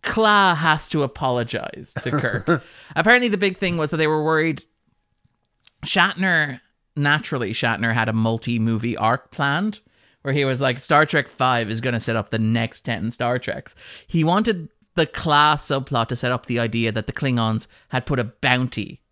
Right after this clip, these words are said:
Speaker 1: on the head of James T. Kirk. And obviously the next couple of movies will be about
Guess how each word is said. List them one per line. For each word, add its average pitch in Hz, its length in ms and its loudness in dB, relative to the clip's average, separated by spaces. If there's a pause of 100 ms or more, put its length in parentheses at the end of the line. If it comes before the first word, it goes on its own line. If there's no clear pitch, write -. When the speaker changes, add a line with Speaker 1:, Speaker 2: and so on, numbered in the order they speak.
(380)
Speaker 1:
on 117 160 0
the 113 80 -2
head 117 240 -2
of 107 100 -4
James 107 340 -4
T. 104 220 -8
Kirk. - 460 -12 (320)
And 131 120 2
obviously 131 320 2
the 120 100 0
next 123 240 -2
couple 123 220 -6
of 113 60 -2
movies 110 240 -2
will 110 60 -4
be 110 120 -4
about 104 200 -4